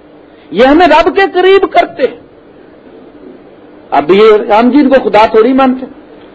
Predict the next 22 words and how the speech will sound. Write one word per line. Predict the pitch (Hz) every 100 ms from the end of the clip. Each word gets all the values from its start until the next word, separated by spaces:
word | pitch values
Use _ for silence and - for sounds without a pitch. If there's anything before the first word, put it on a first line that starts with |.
| - - - -
مشرکین | 190 240 233 254 254 254
تھے، | 240 226 - - - -
اور | 214 202 240
صرف | 240 - - -
عام | 190 254 277
قسم | 262 254 247
کے | 226
مشرکین | 208 202 175 180
نہیں | 160 143
تھے، | 165 233 - - - - - - - - - - - -
بلکہ | 139 190 240 269 262
جو | 269
شرک | - - 285 285 285
کا | 285
گڑھ | 220 208 311 320 302
بنا | 277
ہوا | 262 220 180
تھا | - - - - - - -
اس | 220
کے | 277 262
متولی | 254 226 233 226
تھے۔ | -